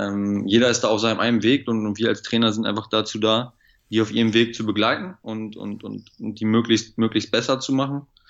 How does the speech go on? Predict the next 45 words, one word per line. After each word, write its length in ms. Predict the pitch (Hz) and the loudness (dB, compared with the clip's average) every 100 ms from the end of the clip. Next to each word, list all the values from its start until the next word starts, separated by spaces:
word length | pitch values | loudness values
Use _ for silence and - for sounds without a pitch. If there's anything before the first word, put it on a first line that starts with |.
| - _ | -20 _
und, 340 | - 101 104 101 | -6 -2 -2 -2
und 200 | 101 98 | -2 0
dann 420 | 98 107 104 104 104 | 2 2 2 0 -2
natürlich 340 | 101 - 104 | -2 0 2
auch 140 | 104 98 | 4 2
Entscheidungen 400 | 98 104 104 110 | 0 0 0 -2
zu 120 | 110 | -6
treffen, 340 | - 110 110 | -6 -6 -4
wer 100 | 101 | -2
dann 140 | 104 98 | -2 -2
am 120 | 101 | -4
Samstag, 520 | 101 107 - 98 - | -4 -4 -2 -2 -4
äh, 500 | - 92 95 92 92 | -8 -6 -4 -4 -4
spielt. 380 | - 120 120 104 | -4 2 2 2
Das 140 | 95 | 0
ist 60 | - | -2
klar, 280 | - 120 - | 0 2 2
aber, 320 | 101 98 - - - - _ _ _ | 2 0 -2 -14 -20 -20 _ _ _
ähm, 600 | - 98 95 95 92 92 - | -4 -2 -2 -2 -4 -4 -2
ob 160 | 104 | -2
jetzt 160 | 104 - | 0 0
einer 200 | 101 101 | 0 0
spielt 420 | - - 113 113 | 0 2 4 4
oder 160 | 110 104 | 2 2
nicht, 240 | 110 113 | 0 -2
sollte 240 | 104 101 104 | -2 -2 0
ja 100 | 101 | 0
nicht, 400 | 107 - - 107 | -2 -6 -14 -12
äh, 40 | |
einen 360 | 98 98 98 - | -10 -6 -6 -2
Einfluss 320 | 101 101 101 | -4 -4 -4
darauf 300 | 104 101 101 | -2 -2 -2
haben, 260 | 104 104 | -2 0
wie 80 | 101 | -2
ich 160 | 92 - | -2 0
arbeite, 400 | 107 113 107 95 | 2 4 2 -2
sondern 360 | 95 95 92 90 | -10 -10 -12 -12
ich 60 | |
sollte 180 | 104 95 | -8 -6
ja 40 | |
jeden 220 | 92 95 95 | -4 -4 -2
Tag 240 | 101 98 | -2 -2
einfach 220 | 98 98 | -4 -6
gut 160 | 107 101 | -6 -4
arbeiten, 480 | 90 107 117 123 | 0 0 0 -4